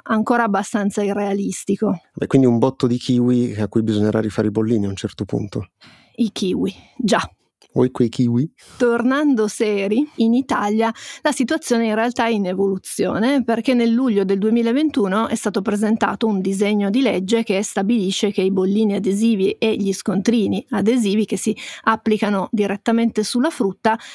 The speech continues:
Speaker 1: siano biodegradabili e compostabili, una proposta che nasce, come dichiarato all'interno del disegno di legge, direttamente dalle esigenze del Consorzio Italiano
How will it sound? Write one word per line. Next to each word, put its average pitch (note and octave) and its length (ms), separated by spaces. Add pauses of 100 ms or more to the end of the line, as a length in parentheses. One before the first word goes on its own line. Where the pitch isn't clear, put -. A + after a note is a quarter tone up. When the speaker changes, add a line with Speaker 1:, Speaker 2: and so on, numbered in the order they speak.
(140)
Speaker 1:
siano F#3+ 400
biodegradabili G#3 960
e G3 240
compostabili, G3 1000
una A#3+ 200
proposta G#3+ 500
che A#3 120
nasce, G#3+ 340
come - 180
dichiarato G3+ 480
all'interno G#3+ 520 (280)
del A#3 160
disegno A#3 380
di D4+ 100
legge, G#3+ 460
direttamente G3+ 800
dalle G3 420
esigenze G3 720
del G3 180
Consorzio G#3+ 540
Italiano G3+ 480